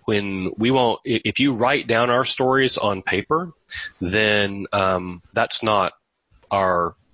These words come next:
that's not our, our law anymore. Because as they, they basically said, as soon as you write it down on paper like that, people get into what they said, quote, "were meaningless arguments over words."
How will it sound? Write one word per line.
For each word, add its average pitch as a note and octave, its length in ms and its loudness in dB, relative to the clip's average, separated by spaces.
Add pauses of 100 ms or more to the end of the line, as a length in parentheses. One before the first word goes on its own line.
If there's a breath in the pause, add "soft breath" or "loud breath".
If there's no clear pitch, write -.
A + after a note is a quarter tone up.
(420)
that's - 280 -4
not A2+ 340 2
our, F#2 460 0 (500)
our F#2+ 160 0
law F#2 340 0
anymore. C#2+ 460 -6 (200)
Because E2+ 520 -2 (420 loud breath)
as - 220 -2
they, G#2 160 0
they F#2 140 0
basically A2 420 -2
said, F#2 240 0
as F2+ 100 0
soon A#2+ 160 0
as C3+ 140 0
you A2 100 0
write G#2 180 2
it G#2 100 0
down G2 180 0
on F2 100 -2
paper F#2+ 320 -2
like E2+ 200 -2
that, D#2+ 200 -4
people G2 360 -4
get F#2+ 120 0
into F2 280 -4
what F2+ 120 -4
they F2 140 -2 (160)
said, D#2+ 260 -6
quote, G2+ 300 -2 (480 loud breath)
"were G2 100 -4
meaningless B2 800 0
arguments G2 560 -2
over F#2 260 -2
words." D2+ 640 -4